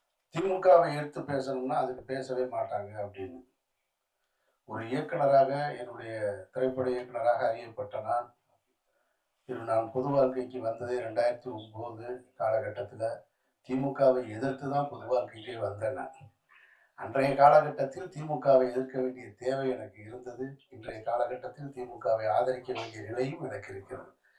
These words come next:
அதற்கு காரணம் சனாதனத்தை தாங்கி பிடித்திருக்கிற பாசிச அரசுகளை எதிர்த்து போராட வேண்டிய காரணத்திற்காக. ஒரு சகோதரி சொன்னாங்க, "இங்க ஓட்டு போடுவது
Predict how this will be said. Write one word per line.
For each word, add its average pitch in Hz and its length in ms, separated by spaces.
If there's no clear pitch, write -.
அதற்கு - 360
காரணம் - 500
சனாதனத்தை 127 760
தாங்கி 131 380
பிடித்திருக்கிற 127 640
பாசிச 120 480
அரசுகளை 117 580
எதிர்த்து 127 420
போராட 120 380
வேண்டிய 104 380
காரணத்திற்காக. 98 680
ஒரு 151 380
சகோதரி 160 500
சொன்னாங்க, 139 420
"இங்க 139 160
ஓட்டு 143 320
போடுவது 147 580